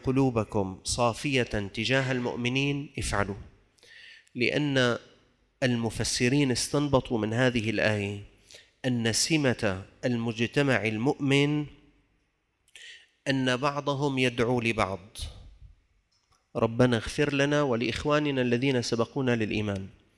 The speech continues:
وأن بعضهم يعاون بعض ولا تشيع بينهم أحقاد. أما الذين فجروا والذين كفروا، كلما دخلت أمة إلى نار جهنم، يعني، لعنت أختها.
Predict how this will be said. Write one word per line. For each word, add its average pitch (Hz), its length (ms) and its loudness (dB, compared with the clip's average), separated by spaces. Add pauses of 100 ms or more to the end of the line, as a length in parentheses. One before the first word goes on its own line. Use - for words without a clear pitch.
(400)
وأن 123 360 0
بعضهم 147 720 2 (380)
يعاون 127 540 4
بعض 104 460 -2 (960)
ولا 117 200 4
تشيع 123 460 0
بينهم 117 460 -2
أحقاد. 107 420 -4 (840)
أما 127 180 2
الذين 127 440 0
فجروا 127 480 0
والذين 117 400 2
كفروا، 147 540 -2 (560)
كلما 131 420 2
دخلت 127 480 -2
أمة 147 500 0 (100)
إلى 117 200 0
نار 123 220 2
جهنم، 120 520 -2
يعني، 131 360 -4
لعنت 139 500 0
أختها. 101 520 -4